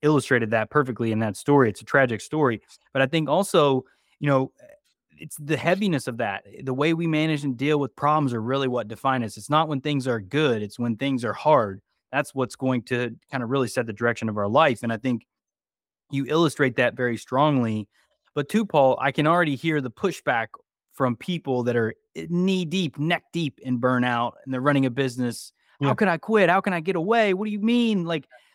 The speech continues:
Speaker 1: so if, if, so if you can't, so let's do a couple of things.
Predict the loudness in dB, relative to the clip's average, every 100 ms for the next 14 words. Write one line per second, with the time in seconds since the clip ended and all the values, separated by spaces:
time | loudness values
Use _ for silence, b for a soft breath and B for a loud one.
0 | b -2 -2 -8 -8 -4 -4 -4 -4 -2
1 | -2 -4 -8 _ _ -4 -4 -4 -8 -6
2 | -2 0 0 0 -2 -2 -4 -8